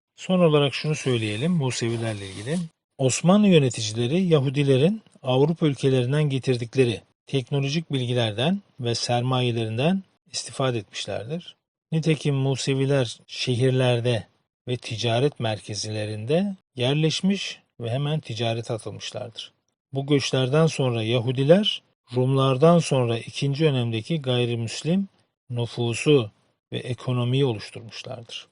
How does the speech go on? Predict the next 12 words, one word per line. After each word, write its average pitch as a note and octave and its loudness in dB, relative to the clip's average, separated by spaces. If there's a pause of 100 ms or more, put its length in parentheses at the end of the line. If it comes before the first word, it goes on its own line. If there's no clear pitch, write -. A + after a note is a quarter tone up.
Osmanlı'nın C3 -2 (320)
bu A#2 -8
ilk C#3 -4
dönemlerini A#2 -2
anlatıyoruz. G#2 -6
Yani G#2+ -10
ilk B2 -8 (320)
üç B2+ -10
yüz A2 -6
dört B2 -2
yüz A#2 -8
yıldaki A2 -6